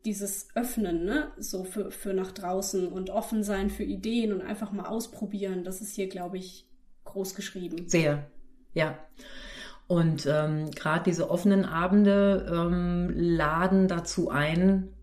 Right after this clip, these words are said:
Speaker 2: sich untereinander kennenzulernen. Also der Verein lebt davon,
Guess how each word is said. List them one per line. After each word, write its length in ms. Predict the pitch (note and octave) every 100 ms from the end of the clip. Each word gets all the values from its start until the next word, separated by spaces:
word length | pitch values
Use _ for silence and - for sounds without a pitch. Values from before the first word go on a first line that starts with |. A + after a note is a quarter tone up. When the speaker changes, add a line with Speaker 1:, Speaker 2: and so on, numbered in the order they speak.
| -
Speaker 2:
sich 260 | E3+ F3 -
untereinander 460 | G3+ G3 F3 E3
kennenzulernen. 880 | - E3+ F#3+ G3+ A3+ G3+ G#3 A#3+ C4
Also 160 | - E3
der 140 | E3+
Verein 420 | E3 D#3 C#3+ E3+ E3
lebt 280 | D3+ E3 -
davon, 840 | E3+ F3+ F3+ G3 G3+ G3 G3